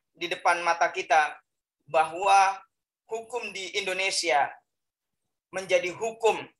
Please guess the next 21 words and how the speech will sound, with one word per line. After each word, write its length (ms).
yang 480
tumpul 560
ke 80
atas, 560
namun 480
sangat 480
tajam 320
menusuk 400
ke 80
bawah. 400
Tumpul 400
ke 80
atas 320
apa 240
maksudnya? 560
Yaitu 800
tumpul, 480
buta 560
pada 640
pelanggaran-pelanggaran 1200
hukum 400